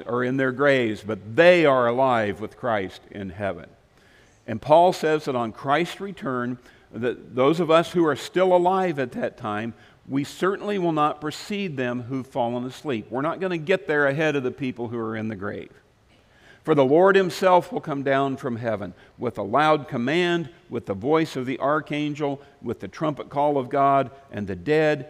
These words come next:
in Christ will rise first." All those people who have died ahead of us, their spirits are coming back with Christ, and their bodies are raised up out of the grave, and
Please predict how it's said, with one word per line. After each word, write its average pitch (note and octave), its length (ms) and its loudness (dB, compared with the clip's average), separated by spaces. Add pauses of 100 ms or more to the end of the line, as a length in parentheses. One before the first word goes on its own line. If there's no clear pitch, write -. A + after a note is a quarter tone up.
(140)
in G#2 180 -10
Christ B2+ 480 -4
will A#2+ 160 -4
rise G#2+ 480 -4
first." G2+ 380 -14
All D3+ 380 4
those E3+ 220 -2
people E3 360 -6
who C#3 120 -4
have A2 140 -6
died B2 340 -4
ahead C#3+ 280 -4
of A2 100 -6
us, G#2 260 -8 (280)
their B2 140 -2
spirits E3+ 540 0
are A#2+ 80 -6
coming A#2+ 320 -6
back B2+ 320 0
with E3 160 -8
Christ, B2 380 -4 (260)
and G#2 160 -8
their G2 120 -4
bodies C3+ 600 0
are G#2+ 200 -2
raised C#3 720 -2
up B2+ 360 -4
out A2 220 -2
of G#2+ 160 -6 (340)
the G#2+ 220 -8
grave, G2+ 520 -2 (640)
and G2+ 320 -6